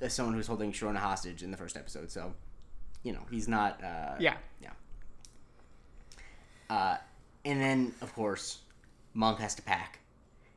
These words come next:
Speaker 1: He takes two full suitcases. I feel like you enjoyed this scene.
Speaker 2: Yeah. Yeah, no, it was really funny because it's like, obviously, you already, I mean, I,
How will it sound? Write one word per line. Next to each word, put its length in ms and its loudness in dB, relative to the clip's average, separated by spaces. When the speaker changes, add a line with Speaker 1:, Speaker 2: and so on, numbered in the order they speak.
Speaker 1:
He 100 -10
takes 200 0
two 140 2
full 160 2
suitcases. 640 -2
I 80 8
feel 200 8
like 80 6
you 80 6
enjoyed 280 4
this 140 -2
scene. 80 2
Speaker 2:
Yeah. 260 6
Yeah, 280 12
no, 200 12
it 80 12
was 100 10
really 200 12
funny 280 6
because 400 6
it's 200 0
like, 300 8
obviously, 1040 4
you 200 6
already, 300 8
I 80 6
mean, 160 6
I, 320 10